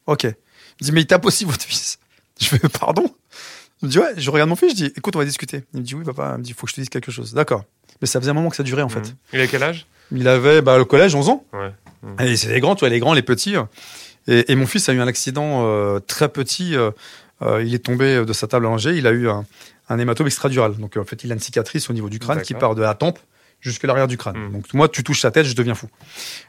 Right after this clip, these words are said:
Speaker 1: Euh, et donc, le mec lui met des gifles,
Speaker 2: Mhm.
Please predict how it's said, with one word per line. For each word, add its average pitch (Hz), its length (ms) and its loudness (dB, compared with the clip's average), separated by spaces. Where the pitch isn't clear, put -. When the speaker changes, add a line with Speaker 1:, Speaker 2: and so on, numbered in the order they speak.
Speaker 1:
Euh, 107 680 2
et 151 120 4
donc, 165 200 2
le 170 80 2
mec 202 140 4
lui 160 80 0
met 160 60 2
des 160 100 0
gifles, - 240 -8
Speaker 2:
Mhm. 113 220 -14